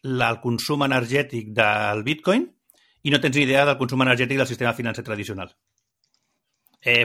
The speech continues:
per què saps que, eh, enviar un Bitcoin o orge-, o mirar un Bitcoin costa tant energèticament i no t'has vist cap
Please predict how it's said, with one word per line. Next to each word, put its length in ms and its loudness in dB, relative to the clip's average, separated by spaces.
per 160 4
què 80 2
saps 320 2
que, 140 0
eh, 160 4
enviar 320 2
un 100 2
Bitcoin 380 -2
o 100 -2
orge-, 200 -4
o 120 -4
mirar 220 0
un 60 -2
Bitcoin 300 -2
costa 380 -4
tant 160 0
energèticament 800 -2
i 100 -2
no 160 0
t'has 180 0
vist 260 -6
cap 260 -2